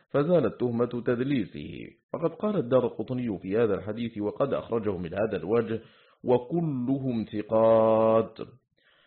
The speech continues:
هذا قوله في كتاب السنن. وأما في العلل فقد سئل عنه فقال: يرويه محمد بن إبراهيم التيمي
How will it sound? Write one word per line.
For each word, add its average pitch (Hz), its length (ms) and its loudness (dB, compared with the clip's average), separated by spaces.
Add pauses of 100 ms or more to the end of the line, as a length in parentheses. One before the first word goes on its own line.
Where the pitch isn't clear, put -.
(840)
هذا 180 320 2
قوله 151 440 -4
في 107 120 -8
كتاب 117 320 -8
السنن. 107 560 -8 (260)
وأما 196 320 -2
في - 100 -10
العلل 131 460 -2
فقد 117 260 -6
سئل 120 280 -6
عنه 117 300 -4
فقال: 147 380 -4
يرويه 131 460 -2
محمد 110 400 -4
بن 95 320 -6
إبراهيم 110 400 -4
التيمي 113 640 -4